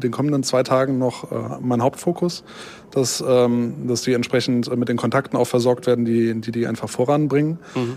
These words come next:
Speaker 1: Ähm, ansonsten werde ich morgen, ähm, ich glaub, da sind zwei oder drei Sessions noch zum Thema Trusted Supply Chain,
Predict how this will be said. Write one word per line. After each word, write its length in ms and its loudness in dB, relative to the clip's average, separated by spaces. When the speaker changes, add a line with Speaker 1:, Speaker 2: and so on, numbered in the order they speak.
Speaker 1:
Ähm, 300 4
ansonsten 420 0
werde 140 2
ich 40 -6
morgen, 540 2
ähm, 400 2
ich 100 -10
glaub, 180 -2
da 100 -4
sind 240 -4
zwei 300 -8
oder 160 0
drei 180 0
Sessions 360 -4
noch 120 -2
zum 220 -2
Thema 240 0
Trusted 340 0
Supply 320 0
Chain, 320 -2